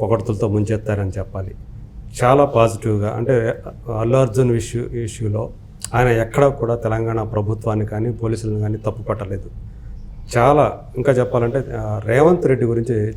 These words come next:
చాలా పాజిటివ్గా మాట్లాడారు. So ఆయన, రేవంత్ రెడ్డి ఆయన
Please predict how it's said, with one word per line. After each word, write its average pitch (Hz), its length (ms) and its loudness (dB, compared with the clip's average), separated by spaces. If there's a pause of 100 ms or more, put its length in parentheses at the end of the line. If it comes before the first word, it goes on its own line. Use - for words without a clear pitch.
చాలా 110 340 0
పాజిటివ్గా 107 540 -2
మాట్లాడారు. 92 520 -10 (640)
So 113 60 -8
ఆయన, 120 560 4
రేవంత్ 113 320 -2
రెడ్డి 107 220 -2
ఆయన 104 380 -4